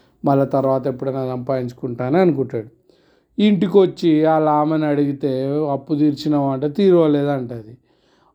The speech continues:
అయ్యో, ఎంత పని చేసినావు, ఇదంతా ఉండే నేను లెటర్ రాసిన, నాకు కిలో మాంసం కోసేయాల్సి ఉండంటే,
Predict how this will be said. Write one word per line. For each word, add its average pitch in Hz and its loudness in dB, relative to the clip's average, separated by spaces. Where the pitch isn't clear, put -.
అయ్యో, 135 -2
ఎంత 127 0
పని 143 0
చేసినావు, 143 -2
ఇదంతా 139 -2
ఉండే 143 0
నేను 139 -2
లెటర్ 135 -2
రాసిన, 139 -4
నాకు 135 -4
కిలో 139 -4
మాంసం 135 -2
కోసేయాల్సి 139 -2
ఉండంటే, 139 -2